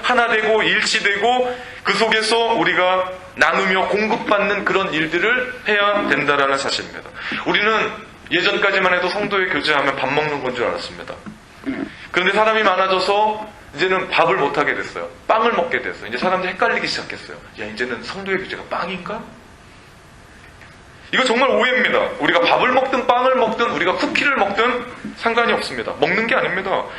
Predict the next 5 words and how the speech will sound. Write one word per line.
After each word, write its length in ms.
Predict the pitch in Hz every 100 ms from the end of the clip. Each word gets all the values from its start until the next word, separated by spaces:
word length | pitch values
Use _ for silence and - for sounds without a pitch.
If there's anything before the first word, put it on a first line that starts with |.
| -
성령의 540 | - 254 254 254 262
교통하심으로 680 | 262 254 208 190 170 170 156
함께 640 | 165 226 226 - 254 277 - - - - - - - - - - - -
교제하는 420 | 208 220 233 160
겁니다. 320 | - - -